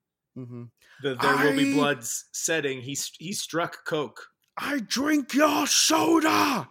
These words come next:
Speaker 1: Yeah.
Speaker 2: Yeah.
Speaker 1: Yeah. Uh, whereas, see, but I
Speaker 2: Plainview. There we go.
Speaker 1: but at the same, Daniel Plainview, Plainview. But at the same time, I can see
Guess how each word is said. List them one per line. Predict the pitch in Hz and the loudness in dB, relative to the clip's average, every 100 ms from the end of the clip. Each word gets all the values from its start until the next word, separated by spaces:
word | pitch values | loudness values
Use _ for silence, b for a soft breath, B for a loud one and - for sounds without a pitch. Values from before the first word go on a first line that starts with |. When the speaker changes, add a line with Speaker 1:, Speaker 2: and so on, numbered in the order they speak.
| - | -6
Speaker 1:
Yeah. | 139 120 - - - | -2 -2 -6 -14 -14
Speaker 2:
Yeah. | 127 - _ _ _ _ _ - | -14 -14 _ _ _ _ _ -6
Speaker 1:
Yeah. | 135 117 110 B B B B | -4 -4 -8 B B B B
Uh, | 143 143 135 127 | -2 0 2 2
whereas, | 165 165 160 151 135 - _ _ - | 4 4 4 2 -2 -8 _ _ -8
see, | - 226 226 196 | -4 -2 0 4
but | 220 214 | 4 6
I | 208 | 4
Speaker 2:
Plainview. | 214 98 101 | 4 0 -6
There | 151 147 | -4 -2
we | 113 | -4
go. | 98 107 _ - | -8 -12 _ -8
Speaker 1:
but | 147 214 | -2 0
at | - | 0
the | |
same, | 190 247 196 | 0 -2 -2
Daniel | 151 156 139 | 0 0 -2
Plainview, | - 143 127 110 - _ _ _ | -6 -6 -6 -10 -16 _ _ _
Plainview. | 160 139 123 104 73 - | -6 -6 -6 -10 -8 -2
But | 165 | 0
at | 190 | 0
the | 196 | 0
same | - 240 | 0 0
time, | 214 262 254 214 | 0 0 0 0
I | 175 | -4
can | 214 214 | -4 -4
see | - 233 220 202 | -4 -4 -2 -4